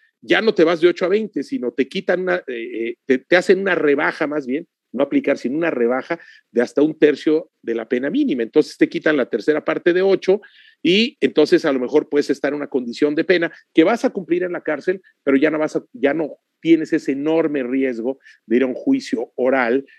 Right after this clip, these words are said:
para una, una consecuencia que pudiera ser mayor. Eh, esto es muy común en estos sistemas, es muy común en estos sistemas, el, el procedimiento abreviado, y, eh, esto no desgasta el sistema,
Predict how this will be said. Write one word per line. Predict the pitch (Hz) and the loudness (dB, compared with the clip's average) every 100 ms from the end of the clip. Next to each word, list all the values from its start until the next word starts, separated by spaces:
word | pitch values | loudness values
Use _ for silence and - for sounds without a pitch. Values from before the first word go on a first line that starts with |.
| _ - | _ -6
para | 107 110 | -2 0
una, | 123 123 120 - | 0 -4 -6 -8
una | 117 120 107 | -8 -6 -6
consecuencia | 117 117 - 120 117 117 | -6 -6 -6 -6 -4 -4
que | 110 | -6
pudiera | 107 107 110 | -6 -8 -8
ser | - 98 | -8 -10
mayor. | 92 - _ _ - - - - - | -12 -18 _ _ -20 -18 -20 -20 -16
Eh, | - - | -12 0
esto | 165 - | 2 4
es | 175 151 | 2 2
muy | 170 226 | -2 0
común | 190 151 160 | -2 0 -2
en | 156 135 | -2 -4
estos | - 147 | -6 -10
sistemas, | - - - 95 190 - _ _ - | -10 -12 -10 -10 -12 -14 _ _ -16
es | 110 120 | -10 -6
muy | 190 | -4
común | - 127 139 | -4 -4 -6
en | 117 | -8
estos | 113 123 - | -8 -10 -12
sistemas, | 113 - 92 131 - | -14 -14 -14 -14 -14
el, | 107 104 | -12 -12
el | 120 | -12
procedimiento | 117 104 101 104 | -14 -12 -14 -4
abreviado, | 123 107 92 104 156 _ - - _ _ | -4 -4 -6 -6 -6 _ -20 -20 _ _
y, | 135 127 123 120 117 113 113 110 107 113 - - | -6 -4 -2 -2 -4 -4 -6 -6 -8 -10 -14 -8
eh, | 120 110 117 | -4 -4 -4
esto | 147 - 165 | -6 0 2
no | 156 | 2
desgasta | 151 120 139 127 143 | 0 0 -4 -4 -8
el | 135 | -8
sistema, | 143 - 120 117 156 | -10 -6 -6 -4 -10